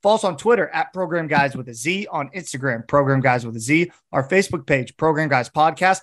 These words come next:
However you get your podcast, that's where you can find us, Spotify, Apple Podcasts. Boys, how we doing?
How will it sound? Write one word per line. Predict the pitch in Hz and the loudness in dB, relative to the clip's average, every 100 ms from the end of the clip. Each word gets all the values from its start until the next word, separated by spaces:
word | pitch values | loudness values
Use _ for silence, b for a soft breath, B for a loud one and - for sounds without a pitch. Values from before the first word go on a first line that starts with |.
| b - | b -2
However | 160 190 | 0 2
you | 190 | -2
get | 196 | -4
your | 165 | -4
podcast, | 196 202 190 165 147 | 0 0 0 -2 -2
that's | 156 | -6
where | 160 | -6
you | 143 | -10
can | 135 | -4
find | 156 156 | -2 0
us, | 165 - | -2 -6
Spotify, | - 160 165 170 165 - | -4 -2 -2 0 0 -2
Apple | 160 151 | -6 -6
Podcasts. | 135 151 151 165 160 | -4 -2 -2 -4 -4
Boys, | 131 170 131 - | -4 -2 -2 -2
how | 160 175 180 | 0 0 0
we | 143 160 170 160 _ _ _ _ _ | -4 -8 -6 -8 _ _ _ _ _
doing? | 156 151 101 | -4 -4 -6